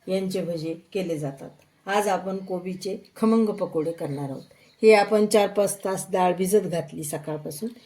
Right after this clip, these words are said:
ही उपसून घेतली, पाणी काढून घेतलं याच्यातलं. तर ही डाळ मिक्सरमधून काढायची आणि त्यामध्ये, त्या डाळीमध्ये याच्यातली अर्धी कोथिंबीर टाकायची याच्यामध्ये आपल्याला मिक्सरमधून काढायला. आणि त्याला हे मिरच्याचे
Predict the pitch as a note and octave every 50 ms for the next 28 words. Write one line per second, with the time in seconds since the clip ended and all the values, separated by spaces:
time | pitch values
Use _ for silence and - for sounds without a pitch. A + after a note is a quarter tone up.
0 | _ _ - G#3+ G#3 G#3 G#3 G#3 - - A3+ G#3+ G3+ G3 G3 F#3+ F#3 F3+ F3+ F#3
1 | F#3+ F3+ F3+ F3+ E3 - F3+ F3+ F#3 G3 G3 F#3 F#3+ F#3 - E3 E3 D#3+ D#3 D#3
2 | E3+ D3+ D3+ F#3+ G3+ B3 A#3+ - _ _ _ _ _ _ _ _ - F#3+ G3+ F#3+
3 | G#3 G3+ G3+ G3 G3+ G#3 G3+ - - G3 F#3+ G3 F#3 F#3 F#3+ F#3 F#3 G3+ F3+ F3
4 | E3+ E3 - - A#3 B3 - _ _ _ _ - E3+ F3 F#3+ F#3 G3 G#3 G3 F#3+
5 | F#3+ F#3+ F#3 A3 B3+ - - - _ _ _ - G3+ F#3 F#3 G3+ G3 F#3+ F#3+ G3
6 | G3 F#3 F3+ F#3+ F#3+ F#3 - F#3 F3+ - F#3 F3+ F3 F3 F3 E3+ F#3 F#3 - F3+
7 | D3+ - F#3+ F3+ F#3 F#3 F#3 F#3 - F3+ E3+ - D#3 D3 D3 D3 - A#3 - -
8 | _ _ D3+ D3 D3 E3+ D3 D3+ D3+ D3+ A3+ C#4+ - - _ _ _ _ _ D#3
9 | D3+ D3 D3+ D3+ C#3+ C#3+ - - - - F#3+ F#3 F#3 - G3 E3+ E3+ E3+ D#3+ D3+
10 | D#3+ D3+ D3 D3 E3+ D#3 C#3+ C#3+ C#3 D3 F#3 C4 - - _ _ _ _ _ _
11 | _ _ _ _ _ _ _ _ _ _ _ - F#3+ F3 G3 A#3+ D4 - - _
12 | _ - A3 G#3 G#3 G3+ G3 G#3 G3+ G3 G3+ G#3 G3 G3+ G#3+ G3 F#3 -